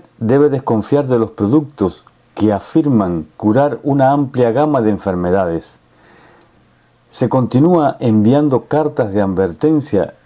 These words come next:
y tomando medidas de cumplimiento, según corresponda, contra las empresas que comercializan productos curativos falsos.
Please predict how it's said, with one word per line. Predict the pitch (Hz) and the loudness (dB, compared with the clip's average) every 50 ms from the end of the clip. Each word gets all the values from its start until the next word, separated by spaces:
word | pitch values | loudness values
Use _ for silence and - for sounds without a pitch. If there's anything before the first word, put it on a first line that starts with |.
| _ _ - | _ _ -4
y | 120 113 | -4 -2
tomando | - 117 104 113 131 143 143 143 135 | 0 0 2 2 2 2 0 0 2
medidas | 127 117 107 123 160 156 143 131 110 | 2 2 2 2 2 2 0 0 0
de | 98 110 | -2 -4
cumplimiento, | - - 110 104 90 98 107 120 147 160 160 147 - 101 92 - - _ _ _ _ - - - _ _ | -2 0 -2 -2 0 2 2 4 4 4 2 2 0 -4 -6 -6 -8 _ _ _ _ -20 -20 -20 _ _
según | - - 110 104 107 135 147 139 | -6 -4 -2 0 2 2 2 2
corresponda, | 143 147 123 113 117 110 - - 160 160 151 131 101 101 98 98 - _ _ - | 0 -2 0 -2 -4 -4 -2 -2 -2 0 0 2 0 0 -2 -4 -10 _ _ -6
contra | - 110 107 104 101 101 104 | -4 -2 -2 0 -2 -2 -2
las | 104 101 - | -4 -4 -4
empresas | 107 101 98 95 98 90 - 160 180 165 - - 110 101 - - - _ _ - | -4 -2 0 0 -2 0 0 0 0 0 0 -2 -4 -4 -4 -10 -20 _ _ -4
que | - 113 113 | -4 -4 -2
comercializan | - 110 107 107 104 101 - - 107 98 117 151 147 - 147 135 131 | 0 0 0 2 0 -2 -2 -2 -2 0 0 0 0 0 -2 -2 -2
productos | - 113 113 139 147 143 - 135 - | -2 0 0 0 0 0 -2 -4 -2
curativos | - 120 110 110 95 101 135 139 127 - | 0 0 0 0 2 2 0 0 0 0
falsos. | - 104 92 90 - - 82 82 - - | -2 -4 -4 -4 -6 -8 -12 -14 -14 -16